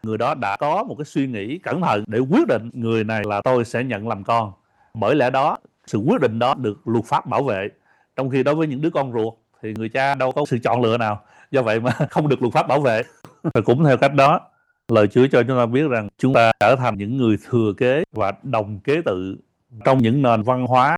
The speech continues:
ngay cả nền văn hóa Mỹ, khi một đứa con được nhận làm con nuôi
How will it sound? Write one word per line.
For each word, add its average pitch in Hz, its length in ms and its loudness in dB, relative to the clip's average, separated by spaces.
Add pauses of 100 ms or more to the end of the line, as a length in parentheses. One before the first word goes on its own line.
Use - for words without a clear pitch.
(120)
ngay 123 140 -6
cả 123 100 -2
nền 117 160 -4
văn 117 160 -6
hóa 131 140 -4
Mỹ, 113 280 -4
khi 123 240 -2
một 104 120 -4
đứa 139 140 0
con 117 400 -2
được 104 80 -2
nhận 104 300 -8
làm 104 140 -8
con 117 180 -4
nuôi 117 220 0